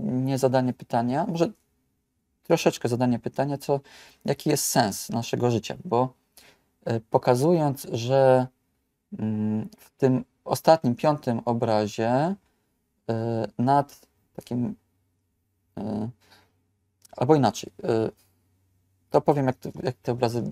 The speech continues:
tak mniej więcej naszkicuję, jak to, jak to, jak to wyglądało. Na p-, samym początku mamy pierwszy obraz, który przedstawia, e,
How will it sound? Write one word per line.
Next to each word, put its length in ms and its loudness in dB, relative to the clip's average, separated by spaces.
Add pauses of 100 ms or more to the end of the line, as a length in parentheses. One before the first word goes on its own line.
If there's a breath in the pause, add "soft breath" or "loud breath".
(180)
tak 160 2
mniej 160 2
więcej 280 -2
naszkicuję, 320 -2
jak 80 -4
to, 120 -6
jak 120 -6
to, 200 -10
jak 100 -10
to 100 -10
wyglądało. 380 -8 (640 loud breath)
Na 140 4
p-, 100 -4
samym 340 4
początku 460 0
mamy 180 0
pierwszy 360 2
obraz, 200 0
który 180 0
przedstawia, 920 2 (680)
e, 1000 -2